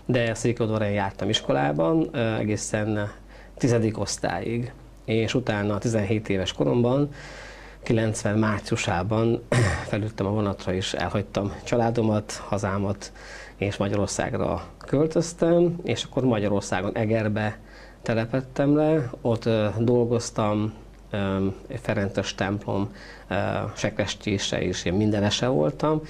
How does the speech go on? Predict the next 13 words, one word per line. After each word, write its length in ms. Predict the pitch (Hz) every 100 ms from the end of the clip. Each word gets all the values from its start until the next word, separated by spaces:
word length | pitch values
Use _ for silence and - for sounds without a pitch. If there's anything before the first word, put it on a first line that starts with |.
| - -
Közben 440 | 127 123 113 110
két 300 | - 101 87
év 100 | 98
alatt 220 | 90 92
leérettségiztem, 1040 | 101 - - - 156 175 165 - 139 120 110
ö, 240 | 98 92
ilyen 280 | 95 92 98 - -
dolgozói 520 | 110 117 110 101 104
gimnáziumban, 1080 | 107 110 110 107 117 113 117 120 127 143 147 147 - - - -
és 420 | 101 101 104 -
utána 540 | 113 104 101 101 98
jelentkeztem 720 | 98 98 98 - 98 - 98 95
a 220 | 90